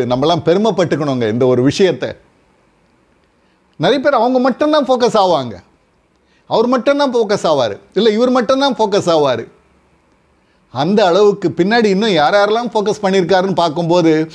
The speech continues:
உண்மையிலேயே நீங்க வந்து மகிழ்ந்து போயிடுவீங்க. ரொம்ப பெருமைக்குரியவர்னு சொல்லணுங்க.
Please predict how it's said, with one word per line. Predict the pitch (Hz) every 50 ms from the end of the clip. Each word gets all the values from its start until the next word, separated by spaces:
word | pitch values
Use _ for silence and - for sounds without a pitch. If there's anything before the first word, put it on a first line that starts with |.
| - - - - 151 196
உண்மையிலேயே | 226 254 254 254 240 226 247 254 240 214
நீங்க | 208 190 185 180
வந்து | 185 190 190 202 185 170 180 185 190 - - - - 131 131 160
மகிழ்ந்து | 185 226 269 277 262 294 262 190 202
போயிடுவீங்க. | 180 165 147 139 123 110 98 - - - _ _ _ _ _ _ _ _ _ _ _ _ _ _ _ _ _ _ _ _ _ _ _ _ _ _ _ _ _ _ _ _ _ _ _ _ _ _ _ _ _ _ _ _ _ _ _ _ _ _ _ _ _ _ _ _ _ _ _ _ _ _ _ _ _ _ -
ரொம்ப | 131 165 240 285 311 262 254
பெருமைக்குரியவர்னு | 262 262 262 262 254 196 208 233 233 240 233 226 220 220 214 214 208 - 190
சொல்லணுங்க. | 180 165 165 143 131 117 104